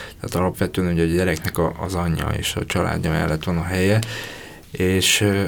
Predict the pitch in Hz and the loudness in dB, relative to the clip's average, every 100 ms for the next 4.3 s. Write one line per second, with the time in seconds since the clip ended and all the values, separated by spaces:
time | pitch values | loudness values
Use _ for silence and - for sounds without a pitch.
0 | - - - 104 98 135 139 110 69 76 | -2 -4 -2 0 0 2 4 2 0 -2
1 | 82 87 - 82 - - - - - - | -2 -4 -6 -6 -6 -6 -6 -6 -10 -14
2 | - - - - - 123 101 90 82 - | -20 -20 -20 -20 -16 -8 -4 0 0 2
3 | 85 82 85 - 87 87 90 82 78 - | 2 0 0 0 -2 -2 0 0 0 0
4 | 87 87 90 | 2 2 0